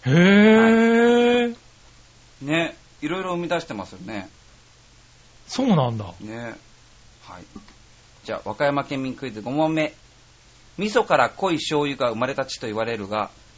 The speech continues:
Speaker 2: 味噌の消費量、消費量は日本何位？え？ってことは一位？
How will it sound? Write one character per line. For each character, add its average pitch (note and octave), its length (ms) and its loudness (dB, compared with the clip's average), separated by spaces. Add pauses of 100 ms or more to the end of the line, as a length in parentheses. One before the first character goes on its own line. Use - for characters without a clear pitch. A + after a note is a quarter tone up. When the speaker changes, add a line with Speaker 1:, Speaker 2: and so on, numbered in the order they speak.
Speaker 2:
味 E3+ 60 -8
噌 G3+ 140 -4
の D#3+ 100 -2
消 D#3 180 -4
費 D3+ 140 -6
量、 A2+ 260 -6 (300)
消 - 200 -6
費 D3+ 120 -10
量 A#2 180 -4
は A2 100 -2
日 A2 220 -10 (120)
本 D3+ 300 -4 (800)
何 A#2+ 260 -6
位？ F2+ 100 -14 (640)
え？ C#4 120 -10
っ C#4 40 -16 (920)
て G3+ 80 -12
こ G3+ 100 -10
と - 60 -8
は A#2+ 80 -6
一 A2 280 -10
位？ - 40 -14